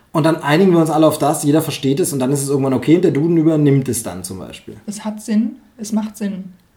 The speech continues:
Speaker 1: Ist in dem Fall nicht kürzer, war jetzt von mir nur so, äh,
Speaker 2: Oh.
Speaker 1: in, in die Tüte gesprochen.
Speaker 2: Ja.
Speaker 1: Ähm,
Speaker 2: Ähm,
Speaker 1: ab-
Speaker 2: ich geb dir vollkommen recht. Also Duden ist ja n-,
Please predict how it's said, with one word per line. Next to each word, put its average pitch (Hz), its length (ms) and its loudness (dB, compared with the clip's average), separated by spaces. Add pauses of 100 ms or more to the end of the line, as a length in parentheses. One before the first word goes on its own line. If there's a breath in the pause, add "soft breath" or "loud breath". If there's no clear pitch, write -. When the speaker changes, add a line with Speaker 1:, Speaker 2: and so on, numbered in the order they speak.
(600 soft breath)
Speaker 1:
Ist 160 140 4
in 196 80 8
dem 165 140 6
Fall 165 120 4
nicht 147 160 2
kürzer, 170 400 4
war 147 140 2
jetzt 143 160 2
von 147 160 0
mir 151 140 4
nur 151 140 4
so, 143 280 4
äh, 139 220 0
Speaker 2:
Oh. 180 240 -2
Speaker 1:
in, 151 140 -2
in 156 120 0
die 143 100 -2
Tüte 180 240 -4
gesprochen. 139 440 -4 (120)
Speaker 2:
Ja. 190 300 0
Speaker 1:
Ähm, 151 280 2 (220)
Speaker 2:
Ähm, 202 80 0
Speaker 1:
ab- 196 120 0 (100)
Speaker 2:
ich - 140 -6
geb 220 100 -4
dir 220 80 -4
vollkommen 226 280 -2
recht. - 360 -6
Also 196 160 -2
Duden 214 300 -2
ist 208 100 -6
ja 233 60 -2
n-, 202 200 0